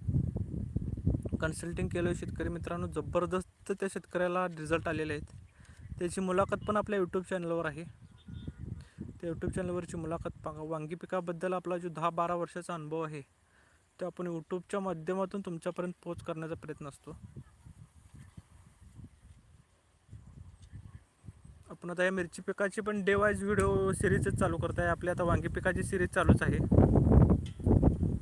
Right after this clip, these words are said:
ज्या शेतकऱ्यांना आपल्याकडे प्लॉट बुकिंग करायचं आहे, त्यांनी लवकरात लवकर कमेंट करून टाका. नंबर द्या तुमचा, त्याच्याशी मी कॉन्टॅक्ट करतो. ऑनलाइन WhatsApp-च्या माध्यमातून तुमच्या प्लॉटचे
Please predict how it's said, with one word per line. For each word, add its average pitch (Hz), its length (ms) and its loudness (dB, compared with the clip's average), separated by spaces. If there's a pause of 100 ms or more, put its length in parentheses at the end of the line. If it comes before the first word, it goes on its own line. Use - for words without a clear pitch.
(880)
ज्या 175 140 -2
शेतकऱ्यांना 185 580 0
आपल्याकडे 185 380 -2
प्लॉट 190 220 2
बुकिंग 180 300 -6
करायचं 190 220 0
आहे, 190 100 -6
त्यांनी 190 200 -4
लवकरात 180 300 -2
लवकर 175 280 -4
कमेंट 160 280 -8
करून 165 180 -8 (100)
टाका. 151 200 -8 (400)
नंबर 165 300 -2
द्या 175 120 0
तुमचा, 160 280 -8
त्याच्याशी 151 400 -6
मी 165 60 -10
कॉन्टॅक्ट 156 380 -8
करतो. 147 340 -12 (1800)
ऑनलाइन 175 320 2
WhatsApp-च्या 190 520 4
माध्यमातून 196 520 4
तुमच्या 196 260 2
प्लॉटचे 202 320 2